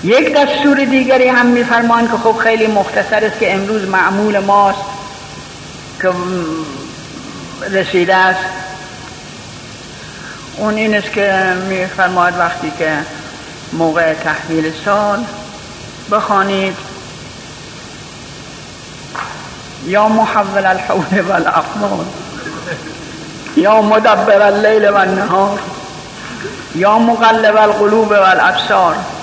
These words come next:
حول حالنا الی احسنه. ای کسی که تو حالها رو تغییر می‌دهی، تو سالها رو تحویل می‌گیری، تحویل می‌دهی و بر می‌گردونی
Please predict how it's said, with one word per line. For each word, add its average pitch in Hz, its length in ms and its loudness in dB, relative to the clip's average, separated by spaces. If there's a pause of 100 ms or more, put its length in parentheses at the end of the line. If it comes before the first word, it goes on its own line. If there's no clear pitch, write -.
(260)
حول 262 440 4 (120)
حالنا 233 520 4
الی 233 160 4
احسنه. 233 580 2 (720)
ای 269 200 4
کسی 254 420 2
که 254 160 4 (520)
تو 330 240 4 (280)
حالها 220 440 6
رو 208 80 4
تغییر 196 540 2
می‌دهی، 156 520 2 (680)
تو 339 140 4 (140)
سالها 226 500 6
رو 214 140 4
تحویل 214 540 2
می‌گیری، 180 580 4
تحویل 202 580 2
می‌دهی 185 440 2
و 185 140 4
بر 202 260 6
می‌گردونی 160 800 2